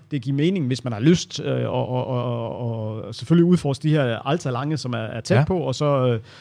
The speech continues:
Speaker 1: og så måske tage en tur over til, til, til de helt store Alper. Øh, og der ligger også nogle, øh, nogle skisportsområder derovre, hvor man kan have en overnatning eller et eller andet.
Speaker 2: Ja.
Speaker 1: Men, men jeg vil godt understrege, at man, man langt, langt de fleste,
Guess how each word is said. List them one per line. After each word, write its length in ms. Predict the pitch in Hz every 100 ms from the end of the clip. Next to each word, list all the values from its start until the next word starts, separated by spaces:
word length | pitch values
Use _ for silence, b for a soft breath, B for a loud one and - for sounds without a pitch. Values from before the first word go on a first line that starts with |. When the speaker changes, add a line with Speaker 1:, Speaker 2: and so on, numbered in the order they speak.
| B B B
Speaker 1:
og 80 | 135
så 100 | 175
måske 280 | 185 180
tage 180 | 170 160
en 100 | 151
tur 240 | - 170 139
over 220 | 143 113
til, 580 | - 131 117 117 110 107
til, 360 | - 123 110
til 240 | - 135 127
de 40 |
helt 180 | 135 120
store 320 | 143 131 120
Alper. 380 | 120 123 101 107
Øh, 880 | 104 104 101 104 101 101 98 101 90
og 80 | 90
der 100 | 131
ligger 200 | 135 135
også 160 | 123
nogle, 220 | 120 117 107
øh, 580 | 107 104 104 107 101 101
nogle 140 | 117
skisportsområder 1080 | - 151 - 117 - - - 123 123 113 113
derovre, 360 | 113 110 113
hvor 140 | 107 107
man 260 | 101 101 92
kan 100 | -
have 60 | 113
en 80 | 107
overnatning 480 | 113 104 101 117
eller 120 | 98 90
et 40 | 107
eller 120 | 82
andet. 240 | 107 107 - - _ _ 117
Speaker 2:
Ja. 140 | 110 110 -
Speaker 1:
Men, 200 | 131 127
men 280 | 123 123 113 -
jeg 80 | 131
vil 40 | 123
godt 120 | 151
understrege, 400 | 160 170 117 127
at 100 | 120
man, 220 | 120 117
man 440 | 120 117 113 113 113
langt, 360 | - 135 156 -
langt 240 | 131 139
de 80 | 127
fleste, 520 | - 156 139 - 104